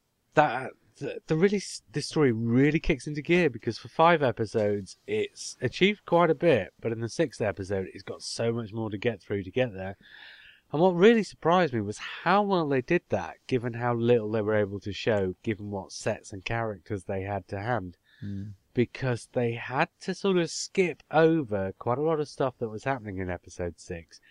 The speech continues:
Speaker 1: but they managed to work their way around it in a way that kept everything comprehensible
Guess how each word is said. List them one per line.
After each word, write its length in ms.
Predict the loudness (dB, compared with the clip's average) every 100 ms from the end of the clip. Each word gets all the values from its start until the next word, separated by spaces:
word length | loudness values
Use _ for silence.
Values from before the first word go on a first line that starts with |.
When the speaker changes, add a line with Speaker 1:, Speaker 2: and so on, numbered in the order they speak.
| -20 _ _
Speaker 1:
but 80 | -2
they 80 | 0
managed 380 | 2 2 2 -2
to 80 | 0
work 160 | 0 0
their 100 | 0
way 160 | 2
around 520 | 4 4 2 2 -2
it 260 | -4 -6 -10 _
in 240 | -4 -2 0
a 80 | 0
way 520 | 2 0 0 -4 -4
that 320 | -6 -6 -8
kept 300 | -10 -10 -4
everything 440 | -4 -2 -4 -6 -4
comprehensible 920 | -4 -2 -4 -4 -4 -6 -4 -4